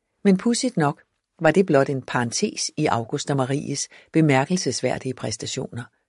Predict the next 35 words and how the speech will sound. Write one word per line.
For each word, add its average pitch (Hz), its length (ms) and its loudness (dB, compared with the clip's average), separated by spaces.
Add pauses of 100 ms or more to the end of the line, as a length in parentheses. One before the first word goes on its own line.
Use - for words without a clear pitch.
(960)
Hun 220 180 8
blev 214 200 6
landets 170 440 0
fjerde 160 360 2
kvindelige 151 480 -4
doktor 131 300 -2
med. 143 200 -6 (680)
Det 175 100 6
var 165 100 10
i 147 80 4
nitten 143 220 0
hundrede 151 260 2
og 135 60 0
fjorten, 135 500 -2 (380)
året 220 340 6
inden 175 340 4
kvinderne 131 460 0
fik 147 160 -4
stemmeret. 123 540 -6 (840)
Han 214 200 4
opdagede 151 480 0
C - 180 -4
O 123 60 -2
to-ubalancen 143 880 -2
i 139 100 -2
atmosfæren 135 720 -2 (400)
og 185 140 2
knyttede 202 360 6
den 190 160 2
sammen 208 380 -2
med 208 80 0
forbruget 160 600 -4
af 143 100 -4
fossile - 440 -4
brændstoffer. 120 580 -8